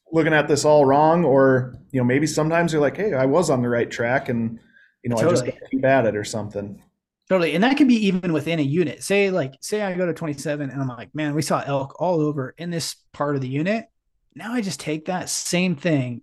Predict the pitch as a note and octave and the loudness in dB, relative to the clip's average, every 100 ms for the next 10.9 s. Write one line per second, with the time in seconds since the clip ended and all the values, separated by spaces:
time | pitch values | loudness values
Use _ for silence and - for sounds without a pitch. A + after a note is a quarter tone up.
0 | - D#3 D#3 D3 D#3+ F#3 A3 G3 F3 D#3 | -4 -2 0 2 0 0 -2 -4 -6 -8
1 | C#3 - E3+ E3 D#3+ D3 - _ _ _ | -8 -6 -4 -2 -2 -4 -6 _ _ _
2 | _ - - D3+ D3+ D3 C3+ B2 G#2 - | _ -14 -6 -4 -4 -8 -8 -10 -12 -10
3 | - D#3+ E3+ F3 D#3 C#3+ C3 D3+ C#3+ C#3+ | -4 -2 2 2 2 -2 -2 -4 -2 0
4 | C#3+ C3 B2 A#2 - D#3+ - D#3+ E3 - | -2 -2 -6 -12 -8 -6 -2 0 -2 -4
5 | - B2 B2 A#2+ - D3+ C#3 C3+ - C3+ | -4 -2 -4 -10 -4 -2 0 -2 -4 -6
6 | C#3+ B2 - B1 _ _ _ _ G#3+ C#4+ | -6 -8 -10 -14 _ _ _ _ 0 2
7 | A3 F3+ G3+ G#3 F3+ F3+ D#3+ D#3 D#3 D3 | 2 0 -2 2 4 4 4 4 4 2
8 | C3+ D3 C3+ D3+ E3+ C#3 B2+ B2+ - _ | 0 -2 -2 0 0 0 -2 -6 -10 _
9 | _ _ _ F3+ D#3+ E3 G#3 A#3 F3 D#3 | _ _ _ -6 -4 -2 -2 -2 -2 0
10 | C#3+ - E3 C#3 C#3+ C#3 D#3+ - | 0 0 -4 -2 -2 -2 -6 -8